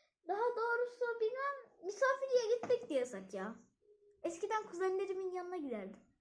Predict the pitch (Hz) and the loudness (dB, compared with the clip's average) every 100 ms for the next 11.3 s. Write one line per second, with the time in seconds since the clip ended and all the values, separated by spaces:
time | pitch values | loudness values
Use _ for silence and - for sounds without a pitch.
0 | _ 277 302 311 302 285 285 285 233 - | _ -10 -6 -4 -4 -4 -4 -8 -8 -14
1 | - - _ _ _ _ _ _ _ _ | -20 -20 _ _ _ _ _ _ _ _
2 | _ _ _ _ 415 392 254 226 233 233 | _ _ _ _ 2 2 0 -4 -10 -20
3 | - _ _ 302 - - - - 277 _ | -20 _ _ -14 -12 -10 -10 -12 -20 _
4 | - _ 440 453 392 - _ _ _ _ | -20 _ -2 -2 -4 -12 _ _ _ _
5 | _ - _ _ - 587 554 - 554 587 | _ -20 _ _ 0 0 0 -4 -4 -4
6 | 554 539 622 571 330 277 - - - _ | -6 0 2 2 -2 -6 -12 -18 -20 _
7 | _ _ _ 392 415 392 415 415 415 403 | _ _ _ 4 6 4 2 2 -2 0
8 | 403 403 415 415 403 392 - 440 381 427 | 0 2 2 0 -4 -6 -6 -4 -2 -2
9 | - 403 403 381 415 381 403 381 - 311 | -4 -6 -4 -2 -4 -2 -6 -6 -6 -2
10 | 339 349 349 320 302 294 311 302 302 320 | 0 0 -2 -2 -4 -6 -4 -2 6 6
11 | 311 302 277 | 6 2 -4